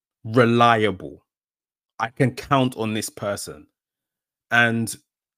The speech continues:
I know sometimes you don't want to be that, that person where it's just like, "Oh, they're only gonna give it to me when something happens, and then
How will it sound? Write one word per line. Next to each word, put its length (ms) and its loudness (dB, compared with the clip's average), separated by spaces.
I 100 2
know 180 6
sometimes 640 0
you 80 -6
don't 260 0
want 280 -4
to 100 -8
be 260 -6
that, 300 -2
that 320 -6
person 640 -8
where 260 -4
it's 100 -8
just 300 -6
like, 420 -4
"Oh, 520 -4
they're 140 -2
only 160 -6
gonna 180 -6
give 180 -10
it 120 -12
to 100 -12
me 200 -8
when 160 -12
something 320 -8
happens, 600 -10
and 200 -10
then 220 -8